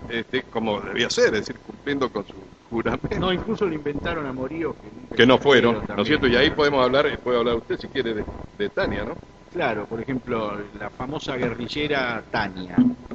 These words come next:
Speaker 2: Eh, Tania era una guerrillera, era una, una agente de inteligencia que le pusieron a Guevara para ver qué,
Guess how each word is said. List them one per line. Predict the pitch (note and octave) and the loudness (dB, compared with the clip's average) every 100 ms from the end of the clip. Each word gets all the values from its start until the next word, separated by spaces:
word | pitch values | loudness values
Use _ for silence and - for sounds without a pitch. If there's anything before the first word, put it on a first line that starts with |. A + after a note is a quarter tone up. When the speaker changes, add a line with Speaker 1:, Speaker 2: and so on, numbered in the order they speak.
| - - - - - - | -14 -16 -14 -14 -14 -10
Speaker 2:
Eh, | A2 G#2+ - | -8 -8 -6
Tania | D3+ F3 G3 D3+ | -4 -2 0 0
era | C3 | 2
una | B2+ A#2+ A2+ | 2 0 2
guerrillera, | A#2 A#2+ A#2+ D#3+ E3+ C#3 A#2 G#2 G2 - - | 0 0 -2 2 4 4 2 -2 -8 -12 -10
era | A#2+ C3+ | -2 0
una, | C3 B2+ A#2+ A2 G#2 F#2+ F2+ - - | 2 2 0 0 -2 -6 -12 -12 -4
una | C3+ | -2
agente | B2 D#3+ D#3+ D3 | -2 -2 0 2
de | B2+ | 2
inteligencia | A#2+ B2+ C#3 - D3+ B2+ B2 - C#3+ F#3 - - | 2 -2 -4 -2 -2 -2 -6 -4 -4 -4 -8 -10
que | A#2 | -6
le | A2 | -6
pusieron | G#2+ - - C#3 C#3+ | -8 -10 -6 -2 -2
a | |
Guevara | D3+ D3 C#3+ F3+ E3 | -2 2 2 2 0
para | G#2+ G#2+ | 0 0
ver | A#2+ A2 - | 0 -2 -4
qué, | A2+ A2+ G#2+ | -4 -2 -4